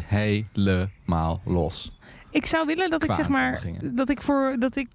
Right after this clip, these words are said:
Speaker 2: zeg maar, pre-corona een exchange student was en daar gewoon noodgedwongen ben gebleven. En dat ik nu voor de zomer al die festivalkaartjes kan kopen. Want jemig.
Speaker 1: Ja, leuk hè?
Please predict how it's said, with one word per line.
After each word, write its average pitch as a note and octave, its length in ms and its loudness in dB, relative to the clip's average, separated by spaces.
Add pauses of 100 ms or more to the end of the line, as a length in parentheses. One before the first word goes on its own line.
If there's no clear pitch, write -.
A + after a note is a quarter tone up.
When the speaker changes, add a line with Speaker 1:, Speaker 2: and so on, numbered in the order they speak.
(120)
Speaker 2:
zeg C4+ 200 -6
maar, B3 240 0
pre-corona B3+ 840 2
een A#3+ 80 0
exchange C4+ 400 0
student B3 340 2
was B3+ 220 0
en C4 160 0
daar A3+ 200 2
gewoon A#3 320 2 (500)
noodgedwongen C4 640 2
ben B3+ 140 2
gebleven. B3 540 2
En A#3+ 100 4
dat A#3+ 100 0
ik A#3+ 80 -2
nu D4 380 0 (160)
voor C4+ 260 -2
de B3+ 80 2
zomer C4+ 600 0
al C4+ 140 -2
die B3+ 120 -4
festivalkaartjes A#3+ 680 -2
kan A3+ 140 0
kopen. A3 280 0
Want B3 180 2
jemig. F#4 640 0 (460)
Speaker 1:
Ja, F#2+ 260 -2 (380)
leuk E3 200 0
hè? F#2+ 180 2